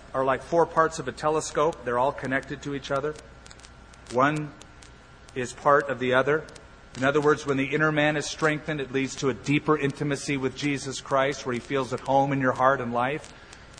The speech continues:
And when he feels at home in your heart and life, you start apprehending the love of God in ways you haven't ever before,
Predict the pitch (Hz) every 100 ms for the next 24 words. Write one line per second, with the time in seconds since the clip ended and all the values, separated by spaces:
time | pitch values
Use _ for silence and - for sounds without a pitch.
0 | - 113 117 147 143 127 127 - - 143
1 | 151 156 151 139 127 120 147 147 139 135
2 | 147 151 135 - - 135 139 - - -
3 | - 135 147 160 139 147 156 160 151 127
4 | 117 131 143 131 117 135 135 143 123 117
5 | 123 135 131 127 110 117 127 123 113 127
6 | 117 - 123 120 139